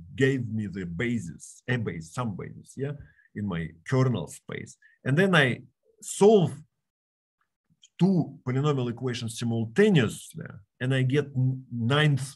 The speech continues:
point. This is why ninth points is so ugly. First eight points,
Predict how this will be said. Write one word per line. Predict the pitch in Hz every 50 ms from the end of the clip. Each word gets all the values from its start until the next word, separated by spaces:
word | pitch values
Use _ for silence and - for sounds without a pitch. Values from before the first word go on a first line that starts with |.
| _ _
point. | - 104 - - - - - _
This | 98 104 139 160 160
is | 214 202 196 -
why | 160 151 139 120
ninth | 113 110 120 135 156 180 185 165 - - _
points | - 131 214 196 202 202 - - _
is | 117 113 117 117
so | - 127 123 135 139 -
ugly. | 143 151 143 131 110 90 - - - - _ _ _ _ _ _ _ _ _ _ _ _ _ -
First | 135 139 131 135 131 -
eight | 156 175 208 196 -
points, | - 147 120 113 107 101 - -